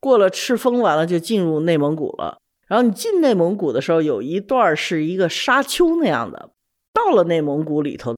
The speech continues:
就是草原了。然后那个草原真的是一望无际的，它也没有高山，它就是小的山头，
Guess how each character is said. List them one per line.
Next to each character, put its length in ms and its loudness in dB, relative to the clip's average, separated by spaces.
就 180 -4
是 420 -8
草 280 -6
原 100 -16
了。 220 -8
然 100 2
后 60 6
那 100 4
个 80 2
草 300 -2
原 220 0
真 160 2
的 80 4
是 240 -2
一 280 -6
望 280 2
无 180 -2
际 260 -4
的， 140 0
它 160 2
也 40 4
没 120 4
有 120 2
高 240 2
山， 340 0
它 100 -2
就 160 0
是 120 4
小 560 -2
的 120 -2
山 280 2
头， 420 0